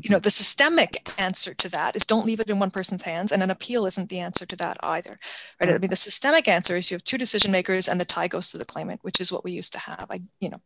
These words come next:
Speaker 1: I get it's twice as expensive. <laughs> You know, understand that that's why it went. Um, but,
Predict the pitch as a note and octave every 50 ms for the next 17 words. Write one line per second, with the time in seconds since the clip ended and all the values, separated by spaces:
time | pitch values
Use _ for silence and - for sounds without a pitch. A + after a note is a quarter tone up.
0 | _ - F3+ - F3 F3 - - - - - - F#3 F#3 - - E3+ - - -
1 | - - G3+ F#3 - - - - _ _ - A#3 G#3 - G#3+ - - G#3+ G3+ -
2 | - - F#3 F#3 F#3 F#3+ - - - - - - - - D#3+ - - D#3 D#3 -
3 | - - E3 E3 D#3+ E3 - - - E3 D#3+ G2 - - - - - - - -
4 | - - - - - _ - - - F3+ F3 F3 E3+ F3+ - - F#3 E3 G3+ F3+
5 | - - - -